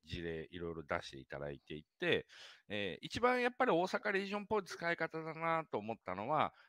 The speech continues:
ジェイアール西日本の運行情報。あれ、フェンリルさんがやっていただいてるんですけども、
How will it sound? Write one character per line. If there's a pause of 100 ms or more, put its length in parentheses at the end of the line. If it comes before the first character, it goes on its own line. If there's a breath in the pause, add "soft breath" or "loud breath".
(140 soft breath)
ジ
ェ
イ
ア
ー
ル
西
日
本
の
運
行
情
報。 (1500)
あ
れ、
フ
ェ
ン
リ
ル
さ
ん
が
や
っ
て
い
た
だ
い
て
る
ん
で
す
け
ど
も、